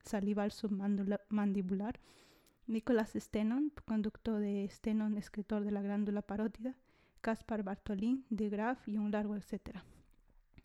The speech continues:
Otro médico destaca-, destacable de este periodo es Thomas Sydenham,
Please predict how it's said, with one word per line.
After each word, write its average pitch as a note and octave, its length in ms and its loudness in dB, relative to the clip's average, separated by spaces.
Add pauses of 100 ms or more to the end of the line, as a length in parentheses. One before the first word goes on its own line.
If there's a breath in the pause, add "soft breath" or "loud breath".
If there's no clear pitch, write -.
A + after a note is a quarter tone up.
(140)
Otro B3+ 240 0
médico C4 340 4
destaca-, A3+ 500 -4
destacable G#3+ 760 2
de A3+ 80 4
este A3 180 0
periodo G#3 460 0 (420 loud breath)
es - 160 -16
Thomas A3+ 500 2
Sydenham, G#3 1080 0